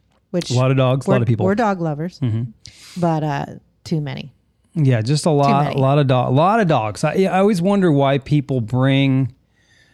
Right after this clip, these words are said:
Speaker 2: their dogs to the beach. Now, that's not something we do. We've done it. Um, the reason we've done it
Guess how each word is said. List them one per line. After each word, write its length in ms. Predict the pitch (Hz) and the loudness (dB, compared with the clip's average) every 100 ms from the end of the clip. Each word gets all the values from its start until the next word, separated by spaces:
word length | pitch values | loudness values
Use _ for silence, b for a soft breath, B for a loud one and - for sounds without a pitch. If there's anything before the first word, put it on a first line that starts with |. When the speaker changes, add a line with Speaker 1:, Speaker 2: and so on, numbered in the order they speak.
| _ - | _ -6
Speaker 2:
their 320 | 110 131 131 | 0 2 2
dogs 880 | 107 123 123 127 127 127 120 110 - - | 2 2 2 2 2 0 -4 -8 -12 -8
to 180 | - | -4
the 180 | 107 113 | -2 -4
beach. 580 | 98 113 107 95 - - | -4 -6 -6 -10 -16 -8
Now, 180 | 135 117 | -4 -4
that's 160 | 123 190 | -4 -2
not 140 | 208 | -2
something 300 | 214 202 175 | 0 2 2
we 180 | 165 156 | 2 0
do. 340 | 127 139 143 | 0 2 2
We've 260 | 123 113 101 | 2 -2 -4
done 380 | 135 135 254 202 | -2 2 2 2
it. 400 | 110 131 - - B B B B B | 2 -2 -4 -14 B B B B B
Um, 580 | - 139 135 131 131 135 | -2 0 2 4 2 2
the 120 | 135 | 2
reason 400 | 135 143 147 151 | 4 4 4 4
we've 400 | 139 135 127 117 | 4 4 2 -2
done 220 | - 135 131 | 0 2 4
it 200 | 123 | 2